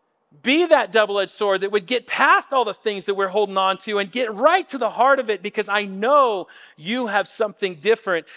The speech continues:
in store for us. So God, you, may your words speak directly to our hearts, even through our pride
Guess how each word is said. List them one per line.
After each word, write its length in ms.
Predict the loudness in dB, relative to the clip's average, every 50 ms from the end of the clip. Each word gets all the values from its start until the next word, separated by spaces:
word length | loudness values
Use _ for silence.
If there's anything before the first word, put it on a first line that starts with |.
| -18 -10 -8
in 100 | -6 -6
store 380 | -6 -6 -4 0 0 2 2 0
for 320 | -2 -2 -2 2 2 2
us. 120 | 0 -2
So 200 | -6 -6 -8 -6
God, 240 | -2 0 0 0 0 -2 -8 -20
you, 140 | -20 -20 -20 -20 -20 -20 -20 -20 _ _ _ _ -20 -20 -20 _ _
may 200 | -4 -2 -2 -2
your 260 | 0 0 2 2 2
words 600 | 2 0 0 2 4 4 6 4 4 2 -2 -6
speak 460 | -12 -18 -16 -14 -14 -14 -14 -10 _
directly 560 | -4 -4 -2 0 2 2 2 0 -2 -6 -2
to 100 | 0 2
our 140 | 2 2 2
hearts, 300 | 0 0 -2 -2 -2 -4
even 240 | -6 -4 -4 -4 -6
through 200 | -4 -2 2 2
our 120 | 4 2
pride 580 | 2 2 4 6 6 6 6 4 2 -2 -4 -10